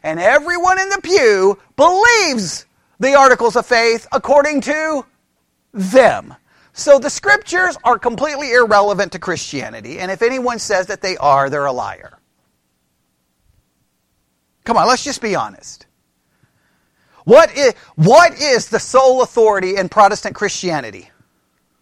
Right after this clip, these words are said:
The individual.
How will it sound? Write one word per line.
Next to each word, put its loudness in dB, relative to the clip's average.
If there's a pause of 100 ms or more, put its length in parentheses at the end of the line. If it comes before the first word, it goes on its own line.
(2250)
The -2
individual. -8